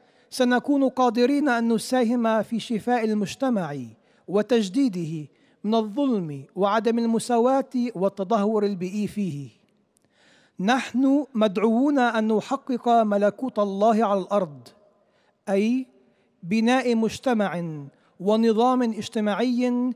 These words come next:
يقوم على المساهمة والمشاركة والتوزيع العادل، وإلى إيجاد علاج ليس فقط لفيروس الكورونا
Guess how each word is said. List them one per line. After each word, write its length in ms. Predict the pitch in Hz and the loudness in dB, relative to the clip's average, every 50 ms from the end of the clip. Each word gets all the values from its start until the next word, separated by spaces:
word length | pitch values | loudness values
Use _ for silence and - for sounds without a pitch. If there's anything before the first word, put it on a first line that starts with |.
| - _ _ _ _ _ - | -8 _ _ _ _ _ -4
يقوم 560 | 202 208 226 226 - - 311 302 294 277 254 | 0 2 2 0 2 0 0 2 2 4 2
على 280 | 240 220 226 233 233 233 | 4 4 4 2 2 2
المساهمة 840 | 226 226 226 202 - - 247 226 220 196 226 277 269 269 247 247 - 247 | 2 0 0 -2 -2 -2 0 0 0 0 0 0 0 0 -2 -4 -4 -2
والمشاركة 1120 | 233 220 214 220 214 214 208 208 202 - - 226 220 226 - 254 - 247 226 - - 220 | -2 0 2 2 2 2 0 0 -2 -2 0 0 0 0 0 -2 -2 -4 -4 -2 -2 0
والتوزيع 720 | 208 208 202 202 - - 220 208 208 202 175 233 247 214 190 | 0 0 0 0 -2 -2 0 0 0 0 0 0 0 0 0
العادل، 680 | 196 185 170 202 202 196 160 160 160 151 139 135 127 131 - _ _ _ _ _ _ _ _ _ _ _ | 0 0 2 2 2 0 -2 -4 -8 -8 -10 -12 -14 -18 -20 _ _ _ _ _ _ _ _ _ _ _
وإلى 260 | 214 226 247 262 254 247 | -2 0 2 2 2 0
إيجاد 500 | 240 262 254 202 247 285 269 247 214 240 | 0 0 0 2 2 2 2 2 0 0
علاج 560 | 202 208 226 214 220 233 247 262 247 220 277 294 302 311 311 311 - - _ _ _ _ _ _ - | 0 0 0 0 2 2 2 2 2 0 -2 -2 -2 -2 -4 -6 -8 -12 _ _ _ _ _ _ -6
ليس 420 | 190 208 277 349 339 320 - - 269 | -2 0 2 2 2 0 0 -2 -4
فقط 720 | 233 - 262 220 - - 175 156 - - _ _ - _ _ _ _ - | -2 0 -2 -2 -2 -2 -8 -8 -8 -12 _ _ -20 _ _ _ _ -6
لفيروس 480 | 220 220 208 240 240 226 214 190 - | -4 -2 0 0 2 2 0 0 0
الكورونا 720 | 208 190 - - 208 202 196 202 196 175 165 160 156 147 | -4 -4 -2 0 0 2 2 2 2 0 -2 -6 -10 -12